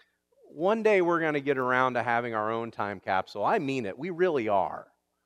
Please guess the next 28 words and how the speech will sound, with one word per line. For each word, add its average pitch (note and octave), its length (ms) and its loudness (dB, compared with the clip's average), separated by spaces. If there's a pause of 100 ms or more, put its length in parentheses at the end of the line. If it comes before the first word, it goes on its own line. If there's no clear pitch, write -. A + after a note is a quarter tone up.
(220)
We're - 140 -6
gonna G#3+ 200 0
do A#2 280 -2
it G2 120 -12
one G#2+ 200 -4
of G#2 60 -6
these F#2+ 180 -12
days. F#2 320 -10
I, A#2+ 200 -4
I A#2+ 40 -4
think G#3+ 240 -8
we're F#3 100 -4
gonna D3+ 240 -4
do C#3 240 0
it, C#3+ 160 0 (340)
uh, F2+ 400 -10 (140)
in, A2 380 -10 (440)
in G#2+ 300 -10
August B2+ 500 -2
after A#2 280 -4
we've A#2+ 180 -8
got B2 160 0
the B2 80 -10
building C3+ 380 -2
paid D3+ 340 -2
off, A#2+ 320 6 (220)
and A#2 180 -12
we're A2 200 0